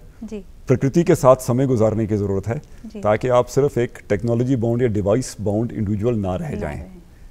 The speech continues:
Speaker 2: ये मुझे उनसे रिक्वेस्ट करना है।
Speaker 1: जी, जी। अ, सर, आप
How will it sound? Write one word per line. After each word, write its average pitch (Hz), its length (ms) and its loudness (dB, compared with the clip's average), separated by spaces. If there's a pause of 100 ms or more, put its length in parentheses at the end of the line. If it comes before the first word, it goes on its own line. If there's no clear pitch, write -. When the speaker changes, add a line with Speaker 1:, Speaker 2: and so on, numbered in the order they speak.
(100)
Speaker 2:
ये 113 140 -4
मुझे 107 220 -2
उनसे 104 240 -4
रिक्वेस्ट 87 320 -10
करना - 220 -12
है। 85 140 -12 (140)
Speaker 1:
जी, 202 200 -12 (280)
जी। - 120 -18 (640)
अ, 233 200 0
सर, 233 260 -6
आप 220 140 -2